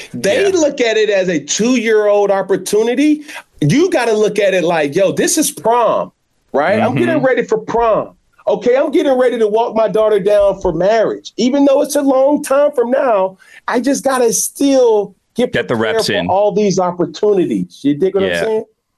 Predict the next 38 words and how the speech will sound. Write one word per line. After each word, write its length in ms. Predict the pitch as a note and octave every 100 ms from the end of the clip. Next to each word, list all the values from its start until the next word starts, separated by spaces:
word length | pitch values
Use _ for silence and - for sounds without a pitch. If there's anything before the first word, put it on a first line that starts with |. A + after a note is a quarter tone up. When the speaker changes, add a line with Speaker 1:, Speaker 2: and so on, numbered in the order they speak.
| -
Speaker 2:
I 100 | A#2
gotta 220 | A#2 A2+
get 140 | A2
in 60 | G#2+
the 80 | F#2+
reps. 520 | F#2+ F2 - - -
Yeah. 260 | F#2+ F#2 E2+ - -
Speaker 1:
Come 140 | F3
on. 300 | F#3+ D#3+ F#2+ - _ _ _ _
Come 160 | - F3+
on. 140 | F#3+
Speaker 2:
<laughs> 60 | B2
Yeah, 200 | E2+ - -
I 120 | -
Speaker 1:
You 40 |
just 40 | F3 A3+
Speaker 2:
like 60 |
Speaker 1:
don't 240 | A#3+ G#3+ F3+
go 100 | A#3+
Speaker 2:
this. 100 | -
Speaker 1:
to 80 | G#3
the, 280 | G3 F3 -
to 160 | -
the, 120 | F#3 E3+
to 140 | F3
the 100 | E3+
world's 320 | D#3+ F#3+ F#3+
strongest 440 | - F3+ F#3 F3 -
man 260 | F3+ G3
and 100 | F3
just 160 | D3+ D3+
start 380 | - E3 D#3+ C3+
lifting, 580 | C#3 E3 F3 D#3 C3 A#2 _ _ -
you 80 | D#3+
know, 100 | D3
the 80 |
strongest 600 | A#2+ - D3+ D#3+ C#3+ -
weight. 360 | - G3 G3+ -